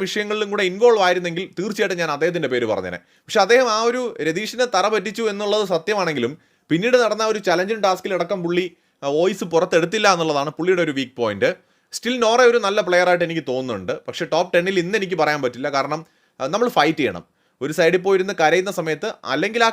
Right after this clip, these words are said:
കരയുന്ന സ്ട്രാറ്റജിയിലൂടെ നല്ല ഫാൻസിനെ ഉണ്ടാക്കി അവിടെ സർവൈവ് ചെയ്യാൻ പറ്റുവാണെങ്കിൽ നോറയുടെ പേര് ഉറപ്പായും നമുക്ക് പറയാം. അല്ലാത്ത ഈ ഒരു ഇനിഷ്യൽ സ്റ്റേജിൽ നോറ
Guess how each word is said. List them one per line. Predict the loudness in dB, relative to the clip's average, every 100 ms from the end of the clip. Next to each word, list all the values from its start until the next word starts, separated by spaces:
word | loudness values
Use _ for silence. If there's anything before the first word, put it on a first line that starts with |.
| 2
കരയുന്ന | 4 2 0 -8
സ്ട്രാറ്റജിയിലൂടെ | 0 2 2 -4 -2 -2 -2 -2
നല്ല | -4 -2
ഫാൻസിനെ | -2 -2 -4 -6 0
ഉണ്ടാക്കി | 0 0 -8 -10 _ _ 0
അവിടെ | 0 4
സർവൈവ് | 2 4 4
ചെയ്യാൻ | 4 2 0
പറ്റുവാണെങ്കിൽ | 4 4 6 2 0
നോറയുടെ | 0 2 2 4
പേര് | 4
ഉറപ്പായും | 4 4 0 -2
നമുക്ക് | -4 -2
പറയാം. | 0 -2 -6 _ _ _
അല്ലാത്ത | 0 2 4 2 0
ഈ | -2
ഒരു | -2
ഇനിഷ്യൽ | -4 -4 -6 -2
സ്റ്റേജിൽ | 0 0 2 0 -2 -2
നോറ | 0